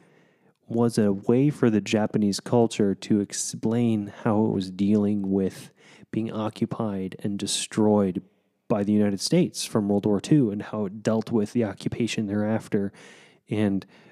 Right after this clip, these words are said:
the realities of Hiroshima and Nagasaki being blown up, like this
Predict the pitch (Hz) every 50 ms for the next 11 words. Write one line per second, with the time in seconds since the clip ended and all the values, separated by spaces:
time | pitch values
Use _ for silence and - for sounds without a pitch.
0 | _ _ - 113 107 107 104 107 107 107 104 107 98 92 101 92 104 107 104 104
1 | 101 95 - 110 104 98 95 92 92 - 95 - - 110 104 98 - - 90 85
2 | 85 95 95 101 101 98 95 92 82 82 - 90 95 104 107 110 107 104 101 98
3 | 95 92 - - - - _ - 117 110 95 - 107 -